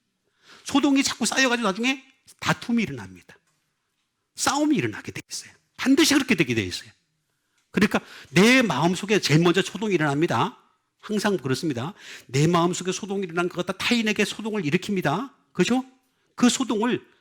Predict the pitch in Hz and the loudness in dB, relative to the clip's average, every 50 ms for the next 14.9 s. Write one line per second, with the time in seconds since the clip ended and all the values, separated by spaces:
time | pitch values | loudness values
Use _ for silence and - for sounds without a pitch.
0 | _ _ - - 151 165 156 190 208 196 - - 156 - - 226 220 202 - - | _ _ -4 0 2 2 2 2 0 -2 2 0 0 2 2 -2 -2 -2 -2 -4
1 | - 175 185 175 151 147 151 180 214 - - - - _ _ 135 135 139 135 143 | -2 0 2 2 2 2 0 0 -2 -2 -8 -20 -20 _ _ 2 2 2 2 2
2 | 156 139 202 - - - 170 156 135 127 123 123 127 139 147 139 135 131 170 240 | 2 2 2 2 4 2 2 2 4 2 0 2 2 2 4 4 4 6 4 4
3 | 254 - _ _ _ _ _ _ _ _ _ _ _ _ _ _ _ _ - 208 | 2 -2 _ _ _ _ _ _ _ _ _ _ _ _ _ _ _ _ 0 4
4 | 190 277 285 269 - - - - - _ _ - - - 202 185 160 151 185 208 | 4 4 4 4 0 -20 -20 -20 -20 _ _ -10 -6 -2 0 0 0 0 -2 -4
5 | 196 - 117 120 123 120 - - 151 123 120 120 - 101 95 95 98 - - - | -6 -6 -10 -10 -8 -6 -4 -2 -2 -2 -4 -6 -6 -12 -12 -12 -14 -16 -16 -18
6 | - - - 165 165 185 233 254 277 254 170 - _ - 196 185 190 196 190 - | -14 -4 -2 -2 0 2 4 4 4 4 2 -4 _ 0 2 2 2 0 0 -2
7 | 220 214 196 - - 175 156 - 185 165 147 139 - 151 151 _ - _ _ _ | -4 -6 -6 -6 -8 -8 -6 -6 -6 -6 -8 -6 -6 -6 -8 _ -14 _ _ _
8 | _ - 131 131 139 139 - - 98 92 107 104 90 92 _ _ 104 101 - - | _ -12 -4 -2 -2 -2 -2 -6 -4 -2 -2 -2 -2 -6 _ _ -18 -18 -18 -20
9 | _ _ _ _ _ _ _ 156 165 156 160 165 165 127 170 180 - - - 185 | _ _ _ _ _ _ _ -8 -6 -6 -6 -8 -8 -10 -10 -12 -12 -12 -10 -12
10 | 160 _ _ 120 - _ _ _ _ - 180 165 - - - 147 143 151 135 147 | -12 _ _ -20 -20 _ _ _ _ -4 -4 -4 -2 -2 -4 -2 -2 0 -2 -2
11 | 143 123 120 117 123 117 117 - 226 240 262 _ _ _ _ _ _ _ _ _ | -2 -2 -2 -2 -2 -4 -4 -6 -8 -8 -8 _ _ _ _ _ _ _ _ _
12 | 110 110 101 - 127 131 123 107 92 95 95 92 87 87 - - _ _ _ _ | -16 -14 -10 -8 -8 -8 -8 -10 -10 -10 -10 -10 -12 -14 -20 -20 _ _ _ _
13 | _ _ _ _ _ _ _ _ _ _ _ _ _ _ _ _ _ _ _ _ | _ _ _ _ _ _ _ _ _ _ _ _ _ _ _ _ _ _ _ _
14 | _ - 175 175 - - 165 185 185 - - - - 196 - - 226 | _ -6 -6 -6 0 2 2 2 2 0 -8 -8 -10 -8 -6 -6 -6